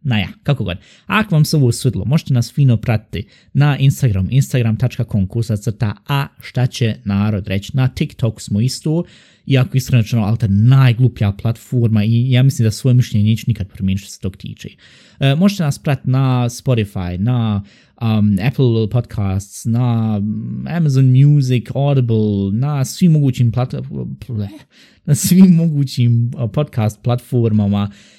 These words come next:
Ima nas jednostavno svugdje, Google Podcast, mo-, svugdje ćete nas iskopat. E, šaljite nam govorne poruke na Instagramu, možete i na anchor tačka F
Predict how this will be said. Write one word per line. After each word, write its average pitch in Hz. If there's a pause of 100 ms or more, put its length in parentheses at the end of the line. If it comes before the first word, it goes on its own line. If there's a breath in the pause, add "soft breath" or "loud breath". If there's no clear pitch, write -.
(120)
Ima 151
nas 113
jednostavno 101
svugdje, 120
Google 127
Podcast, 117
mo-, 156
svugdje 147
ćete 117
nas 101
iskopat. - (440 soft breath)
E, 117
šaljite 190
nam 139
govorne 139
poruke 110
na 95
Instagramu, 123
možete 123
i 123
na 123
anchor 127
tačka -
F 131